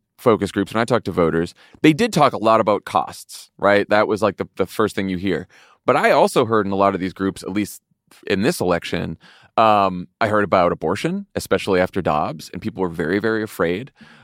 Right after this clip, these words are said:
uh, about abortion bans. I heard about gun violence. Like, this is the first year now where I had, I had, like, multiple focus group participants talk about, like, friends that had been involved in gun violence,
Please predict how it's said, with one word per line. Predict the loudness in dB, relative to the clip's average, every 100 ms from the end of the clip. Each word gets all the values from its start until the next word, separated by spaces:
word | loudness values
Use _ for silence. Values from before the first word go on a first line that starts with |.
| 0
uh, | 4 6 6 4
about | 2 0 0
abortion | -2 -6 -4 -4
bans. | -4 -4 -12 -4
I | 0 0
heard | 0 0 0
about | -2 0 0 0 -4 -4
gun | -2 0
violence. | 0 0 -8 -10 -4
Like, | -4 -4 _ _ _ -6
this | -4
is | -2
the | 0
first | 0 -2 -6 -18 -20 _ _
year | -8 -2 0 2
now | 2 2
where | 2 2
I |
had, | 2 0 -2
I | -4 0
had, | -2 -2
like, | -6 -6 _
multiple | 0 2 2 0 -6
focus | 0 0 0 -4
group | -8 -8
participants | -6 -6 -4 -4 -4
talk | -10 -4 -4 -2
about, | 2 4 4 2 -2 _ _ _ _ -4
like, | 0 0 -2 _ _ _ _ _ -16
friends | -2 0 0 -2 -2
that | -2 -2
had | 0
been | 2 2 0 -4 -8
involved | -4 2 2 2
in | -4
gun | 0 0 2
violence, | 2 2 0 -2 -4 -8 -18